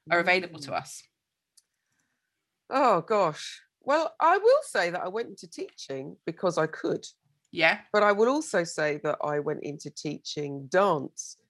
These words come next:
Speaker 2: because I
Speaker 1: Mm.
Speaker 2: loved dance.
Speaker 1: Mm.
Speaker 2: And when I worked out that I could do a degree around what I loved and also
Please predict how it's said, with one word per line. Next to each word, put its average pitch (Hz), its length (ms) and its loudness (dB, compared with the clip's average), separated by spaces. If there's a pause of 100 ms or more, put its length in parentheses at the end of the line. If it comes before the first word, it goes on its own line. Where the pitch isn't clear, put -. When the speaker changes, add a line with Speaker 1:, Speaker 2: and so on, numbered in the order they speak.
Speaker 2:
because 151 260 -2
I 139 140 4
Speaker 1:
Mm. 143 80 0
Speaker 2:
loved 160 420 -2
dance. - 720 -2
Speaker 1:
Mm. 170 380 -2
Speaker 2:
And 170 160 2
when 226 140 4
I 349 120 4
worked 233 460 2
out 190 320 4
that - 140 2
I 170 120 2
could 165 240 -10
do 156 200 -6
a 151 60 -6
degree 151 800 -2 (320)
around 160 500 2
what 156 220 -4
I 143 60 -4
loved 143 480 -6 (300)
and 170 260 8
also 190 600 0